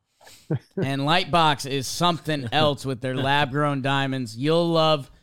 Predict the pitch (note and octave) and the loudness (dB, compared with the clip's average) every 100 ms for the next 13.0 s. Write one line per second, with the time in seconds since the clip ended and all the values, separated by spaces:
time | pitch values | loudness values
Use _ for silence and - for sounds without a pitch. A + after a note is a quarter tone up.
0 | _ B2+ D#3+ E3 - - - G3 A3 A3 | _ -8 -4 -4 -6 -12 0 4 4 2
1 | - G#3+ G#3 F#3+ F#3+ F#3+ F#3 F3+ E3+ E3+ | -2 -4 -2 0 2 2 2 0 -2 -4
2 | - F3+ E3+ C#3+ A#2+ C3 E3 E3+ - F3+ | -2 0 2 0 -2 -2 -2 -2 -6 -6
3 | E3+ - D#3 D#3 B2+ - B2 A#2 G#2 _ | -6 -6 -8 -6 -10 -12 -8 -8 -8 _
4 | _ _ _ C3+ C3+ C#3 C3 - B2+ A#2+ | _ _ _ -6 -4 -4 -4 -6 -8 -6
5 | C#3+ - - G#3 G#3 F#3+ C#3+ G2 - - | -6 -8 -2 4 6 4 2 -4 -12 -14
6 | _ A#2+ A#2 - G#2 - - D#3+ D#3 C#3+ | _ -12 -12 -10 -12 -10 -4 0 0 -2
7 | - _ _ - E3+ G3 F#3+ E3+ D#3 F#3 | -10 _ _ -2 2 4 2 -2 -2 -2
8 | F#3+ - F3+ E3 F3 F3 E3 D3 - _ | -2 -2 -2 -2 -2 0 -2 -6 -14 _
9 | _ _ _ _ _ _ _ _ _ _ | _ _ _ _ _ _ _ _ _ _
10 | _ _ _ _ _ _ C#3+ F#3+ B3 - | _ _ _ _ _ _ -4 0 0 -2
11 | - F3+ F3+ F3+ F3 C#3+ C#3 D3 - F#2+ | -12 -4 0 0 0 -2 -2 -2 -6 -14
12 | - _ F#3 G#3 B3+ - G#3 A3+ G2 D2+ | -16 _ -4 -2 -2 0 2 2 0 -8